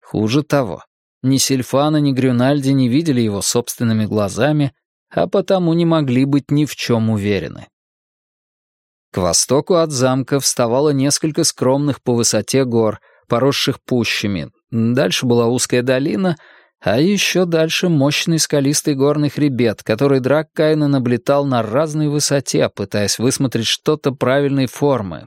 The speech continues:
похожее хоть на какую-то архитектуру. Безрезультатно.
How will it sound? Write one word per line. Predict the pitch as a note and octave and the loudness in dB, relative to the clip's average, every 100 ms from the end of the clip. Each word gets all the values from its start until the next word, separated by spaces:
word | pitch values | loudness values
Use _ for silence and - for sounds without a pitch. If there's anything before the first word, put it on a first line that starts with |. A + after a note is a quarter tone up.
| _ | _
похожее | A2 F#2 C3 D#3 D3+ | -4 -2 0 2 0
хоть | C#3+ - F3 - | -2 -2 -4 -2
на | E3 | -2
какую-то | D#3 C#3+ - D#3 C#3+ C3+ | -2 -2 0 0 0 0
архитектуру. | A#2 - A2+ G#2+ - - - - - _ _ _ _ _ _ - | -2 -4 -6 -8 -8 -8 -8 -8 -16 _ _ _ _ _ _ -12
Безрезультатно. | G2+ G2 B2+ D3 C#3 C3+ B2 A2+ G#2+ - E2+ D#2 - C2+ | -6 0 2 2 2 0 0 -2 -4 -4 -6 -6 -12 -18